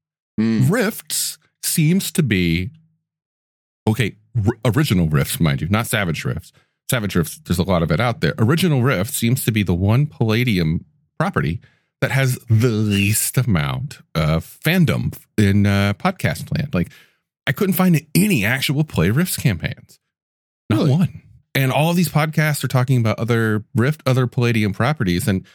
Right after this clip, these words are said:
Speaker 2: you know, we're gonna talk about them too, but they seem to be going out of their way to avoid talking about Rifts. Maybe there's this mentality that, "Oh, well, there's so much about Rifts, then we'll just do the other stuff."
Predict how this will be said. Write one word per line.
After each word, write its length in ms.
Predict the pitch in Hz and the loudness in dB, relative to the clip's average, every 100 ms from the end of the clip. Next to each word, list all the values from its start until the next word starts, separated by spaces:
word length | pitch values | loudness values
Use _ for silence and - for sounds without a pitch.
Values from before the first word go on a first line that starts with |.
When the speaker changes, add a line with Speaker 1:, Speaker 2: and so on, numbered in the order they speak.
| _ - | _ -4
Speaker 2:
you 60 | |
know, 100 | 185 | -2
we're 160 | - 202 | -2 -2
gonna 140 | 247 | 0
talk 240 | 156 127 113 | 2 2 2
about 280 | 104 101 | 0 0
them 160 | 101 90 | 0 -2
too, 300 | - 98 117 | 0 0 0
but 140 | 107 | 0
they 100 | 120 | 0
seem 300 | 117 - 165 | -2 0 0
to 100 | 185 | 0
be 100 | 175 | -2
going 420 | 113 113 123 117 - | -2 0 0 0 -2
out 220 | - 123 | -2 0
of 140 | 131 110 | 0 2
their 140 | 104 | 0
way 280 | 87 87 90 | 0 0 0
to 160 | - - | -2 -6
avoid 760 | 85 87 85 85 110 85 - - _ - | -4 -4 -2 0 0 0 -4 -10 _ -10
talking 340 | - 80 76 | -4 -4 -4
about 300 | 71 - - | -4 -4 -6
Rifts. 440 | 110 - - - - _ _ _ _ _ _ _ _ _ - | -8 -8 -10 -18 -18 _ _ _ _ _ _ _ _ _ -4
Maybe 240 | 101 113 | -2 0
there's 180 | 117 113 | 0 0
this 160 | 104 101 | 0 2
mentality 580 | 87 101 95 82 82 76 | 2 2 2 2 2 2
that, 180 | 78 - | 0 0
"Oh, 120 | 107 | 0
well, 240 | 107 98 | 2 0
there's 220 | 101 98 | 0 -2
so 200 | - 113 | 0 2
much 200 | 113 104 | 2 2
about 280 | 104 107 - | 2 0 0
Rifts, 420 | 107 107 - - | 0 -2 -4 -6
then 360 | - 92 87 85 | -2 2 2 0
we'll 140 | 117 101 | 0 0
just 200 | 101 - | -2 0
do 80 | |
the 140 | 85 95 | 0 0
other 180 | 123 87 | 0 -2
stuff." 500 | - 76 71 - | -2 -2 -4 -8